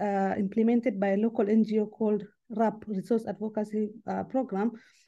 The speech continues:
these communities, the institution was strengthened through capacities such as, uh, building them boreholes, I mean, getting them boreholes, and also,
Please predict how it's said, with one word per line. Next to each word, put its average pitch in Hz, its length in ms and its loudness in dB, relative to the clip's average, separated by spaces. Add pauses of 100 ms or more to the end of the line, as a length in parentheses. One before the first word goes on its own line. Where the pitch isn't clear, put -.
(200)
these 262 280 0
communities, 240 680 4 (520)
the 220 120 6
institution 247 600 4
was 214 260 2
strengthened 226 500 2
through 233 200 0
capacities 226 720 -2
such 226 160 0
as, 202 200 0
uh, 196 160 0
building 214 420 4
them 214 300 2
boreholes, 214 680 0
I 208 80 0
mean, 214 400 0
getting 220 260 0
them 208 160 0
boreholes, 208 380 -2
and 196 160 -2
also, 202 360 -2